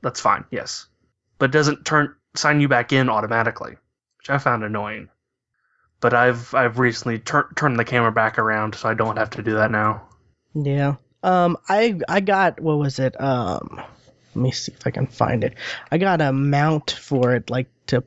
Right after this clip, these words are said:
Speaker 2: put on top of the T-, my T V. Um, and it, uh, where, where, which one is it? Um, here we go.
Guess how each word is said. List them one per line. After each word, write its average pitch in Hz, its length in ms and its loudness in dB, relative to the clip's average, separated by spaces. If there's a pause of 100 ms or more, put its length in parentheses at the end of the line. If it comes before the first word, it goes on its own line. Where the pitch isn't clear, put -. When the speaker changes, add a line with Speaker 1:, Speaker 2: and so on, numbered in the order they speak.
(260)
Speaker 2:
put 160 140 2
on 135 120 4
top 147 300 2
of 127 40 -2
the 127 80 0
T-, 139 280 2
my 131 180 2
T 151 220 0
V. 156 320 2 (320)
Um, 113 520 0 (1600)
and 156 500 4
it, 170 500 2
uh, 147 440 4
where, 139 220 0 (120)
where, 139 240 2
which 139 320 -2
one 123 160 -2
is 131 240 -4
it? 82 380 -6
Um, 92 1200 0
here 135 160 4
we 101 100 -2
go. 76 240 -2